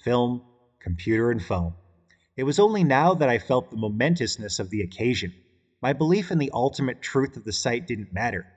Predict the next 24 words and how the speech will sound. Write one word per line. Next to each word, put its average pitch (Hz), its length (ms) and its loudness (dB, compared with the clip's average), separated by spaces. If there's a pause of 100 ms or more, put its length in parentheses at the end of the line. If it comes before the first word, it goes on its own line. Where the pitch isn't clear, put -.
(360)
It 127 100 -6
had 165 140 2
already 175 380 2
become 151 360 -2
true 160 380 0
for 151 160 0
millions 120 400 0
of 131 120 -8
people 180 400 -4 (400)
through 139 200 2
media. 165 360 0 (640)
I 131 200 0
was 175 180 2
standing 123 480 0
on 110 220 -4
the 101 80 -2
ground 107 480 2
zero 101 520 0 (280)
of 104 120 -8
a 101 80 0
new 90 320 0
religion." 95 500 -4 (840)
End 92 240 -4
quote. 90 280 -8